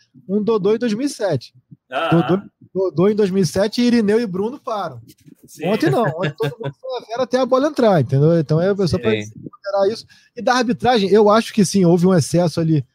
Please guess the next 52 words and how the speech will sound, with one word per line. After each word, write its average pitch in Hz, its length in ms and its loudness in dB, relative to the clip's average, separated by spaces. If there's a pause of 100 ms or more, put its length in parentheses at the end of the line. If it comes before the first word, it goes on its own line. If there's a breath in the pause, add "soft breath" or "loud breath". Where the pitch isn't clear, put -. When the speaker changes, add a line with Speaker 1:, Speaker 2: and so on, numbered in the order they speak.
(300)
Speaker 1:
é, 139 140 0
nos 160 160 2
critérios 170 440 0
do 160 120 0
primeiro 175 200 -4
tempo, 190 240 -2
foi 180 120 0
cinco 190 340 -2
a 180 60 0
um 165 100 0
em 170 60 -2
cartões, 175 520 0 (220 soft breath)
mas 254 100 2
eu 254 60 0
também 233 220 0
acho 226 160 -2
que, 240 180 -4 (260)
aí 202 140 2
que - 80 -2
eu 247 60 0
falo, 202 240 0
cara, 185 220 -2 (340)
a, - 140 -2
a 180 160 -2
arbitragem 185 340 0
é 220 40 4
horri-, 196 220 0 (140)
horrível 196 360 2
pra 220 120 -2
todo 220 240 -2
mundo, 190 260 -2
porque 175 140 -4
no 202 80 0
segundo 220 240 0
tempo 220 180 -4
eu 214 60 -4
já 226 100 0
acho - 120 -6
que - 40 -20
foi 233 100 0
o 233 60 -4
contrário. 226 460 -2 (280)
O 180 60 -4
cara 202 180 0
saiu 226 380 0
dando 220 240 -2
pro 208 100 -10
Fluminense 214 400 -2
também 208 260 -2
pra, 240 180 -2
pra 226 180 -6
igualar. 240 420 -2